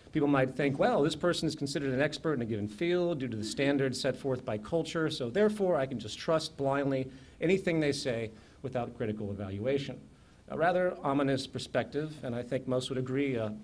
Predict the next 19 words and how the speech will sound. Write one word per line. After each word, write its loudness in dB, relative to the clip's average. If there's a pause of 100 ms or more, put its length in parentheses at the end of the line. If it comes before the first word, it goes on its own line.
large 2
number 0
of 0
atrocities 0
historically -4
can -6
be -4
found -6
sourced -2
to -8
this -4
blind -2
dedication -4
to -8
the -10
statements -6 (280)
of -8
supposed -4
authority. -4